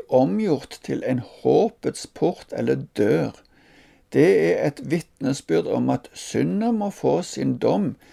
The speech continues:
men når det har skjedd, kommer nåden igjen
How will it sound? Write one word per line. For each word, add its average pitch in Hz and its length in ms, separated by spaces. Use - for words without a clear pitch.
men 131 220
når 120 200
det 170 200
har 190 160
skjedd, 208 440
kommer 190 320
nåden 151 640
igjen 147 640